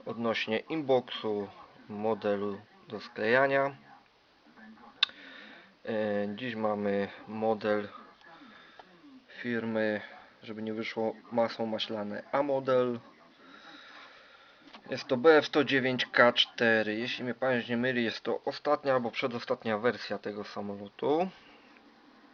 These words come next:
Mm. I model występuje w skali, występuje, jest w skali jeden do siedemdziesięciu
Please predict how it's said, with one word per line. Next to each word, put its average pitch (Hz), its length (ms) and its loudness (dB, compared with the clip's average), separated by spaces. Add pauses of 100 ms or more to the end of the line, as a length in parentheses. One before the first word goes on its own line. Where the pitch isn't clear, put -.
(600)
Mm. 208 440 -8 (1200)
I 160 280 -2 (1000)
model 143 440 6
występuje 120 580 -4
w - 40 -10
skali, 113 460 -2 (480)
występuje, 107 680 -4
jest 123 340 0
w - 40 -20
skali 131 360 -2
jeden 127 260 -2
do 110 80 -6
siedemdziesięciu 113 1000 -8